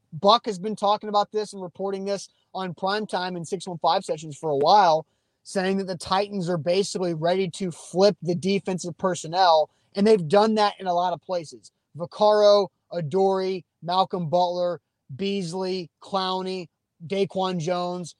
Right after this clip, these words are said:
those guys are out the door. And how do they replace them? Keeping Jayon Brown was the best spot of those, of those options to, to bring somebody back because they got him for five point two million dollars. It's incredible.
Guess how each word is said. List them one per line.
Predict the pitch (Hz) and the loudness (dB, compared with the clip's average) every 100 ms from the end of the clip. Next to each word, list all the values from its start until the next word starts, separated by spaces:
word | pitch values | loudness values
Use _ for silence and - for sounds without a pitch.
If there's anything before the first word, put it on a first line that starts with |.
| _ | _
those | 147 196 196 | 0 4 4
guys | 160 190 185 185 170 | 4 4 4 0 -6
are | 180 175 | -12 -8
out | 170 180 156 | -4 -4 -6
the | |
door. | 139 170 160 143 131 - _ _ | -10 -6 -6 -6 -8 -14 _ _
And | 175 165 | -16 -2
how | 180 | 0
do | 190 | 2
they | 185 | 0
replace | 180 160 - 185 - | -2 -2 -2 -2 -4
them? | 170 160 147 | -8 -10 -6
Keeping | - 269 254 247 214 | -2 -2 0 -2 0
Jayon | 160 196 196 180 156 | 0 2 2 0 0
Brown | 165 175 190 208 190 _ _ | -2 0 0 -2 -4 _ _
was | 156 190 180 | 0 2 2
the | 156 175 | 0 0
best | 143 127 - 277 - - _ _ _ _ _ | 0 2 2 2 -4 -18 _ _ _ _ _
spot | - - - 208 180 156 - | -14 -12 2 4 4 -2 -2
of | 202 196 | 0 0
those, | 185 175 147 143 | -2 -4 -8 -8
of | 214 269 277 | -2 0 2
those | 214 185 | -2 -2
options | 165 156 - 160 160 - | -4 -6 -10 -18 -18 -12
to, | 170 151 - | -12 -12 -10
to | 170 | -4
bring | 170 175 | -2 -2
somebody | 156 165 151 143 | -2 -2 0 0
back | 127 135 139 - _ _ | -2 -2 -2 -6 _ _
because | 196 - 233 190 | -2 2 2 4
they | 202 | 2
got | 180 208 | 4 0
him | 214 | -2
for | - 185 160 _ _ _ _ | -6 -8 -10 _ _ _ _
five | 233 208 220 - | 2 2 0 -4
point | - 226 214 - | -8 -8 -8 -12
two | - 214 | -12 -8
million | 196 196 190 160 | -6 -6 -6 -4
dollars. | 165 180 165 139 135 | 0 2 0 -4 -10
It's | 127 | -16
incredible. | 131 190 160 113 | -12 -8 -8 -10